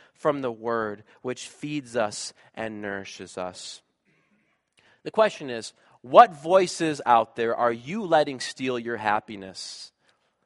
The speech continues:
I'd encourage you this week, take an inventory of all the stuff that you're doing and see where reading God's holy word fits into that.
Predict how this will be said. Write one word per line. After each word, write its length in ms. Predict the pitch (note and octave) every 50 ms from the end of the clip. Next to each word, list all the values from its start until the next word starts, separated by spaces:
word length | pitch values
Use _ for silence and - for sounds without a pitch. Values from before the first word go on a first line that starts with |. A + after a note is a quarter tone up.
| _ _ _ _ -
I'd 140 | E3 A3 C#4
encourage 500 | C#4 - - - B3+ B3+ C4+ G#3+ G3+ F#3
you 80 | E3
this 260 | C#3+ C3+ B2 - -
week, 280 | - B2+ B2 A2+ - _ _ _ _ -
take 300 | - - A3+ A#3+ - D4
an 80 | C4
inventory 840 | - - F#3+ G3 F#3 F#3 F3+ D#3+ - - C#3 A2+ G#2 G2 F#2 G#2 _ _ _ _ _ - -
of 160 | A#2+ B2 B2
all 160 | D3 F#3 G#3+
the 100 | G#3 E3+
stuff 380 | - - - - F#3 F#3+ F#3 _
that 240 | - E3 - - -
you're 80 | E3+
doing 540 | D#3 B2 A2+ A2 G#2 G2 F#2+ F#2 F#2 F#2 F#2+ _ _ _ _ _ _ -
and 160 | - A#2+ A#2
see 240 | - - - E3+ F#3+
where 160 | E3+ D#3 B2+
reading 460 | A2 A2 B2+ C3+ C3+ C#3 C3 C3 A#2+ _ _ - G2+
God's 320 | - A2+ A#2+ B2+ B2+ -
holy 260 | - - B2+ A2+ A#2 G#2+
word 280 | G2+ G#2+ G#2+ G#2 -
fits 320 | _ - G#2 - - - G2+
into 180 | F#2+ F#2 F#2
that. 360 | F2 F2+ F#2 E2 - - -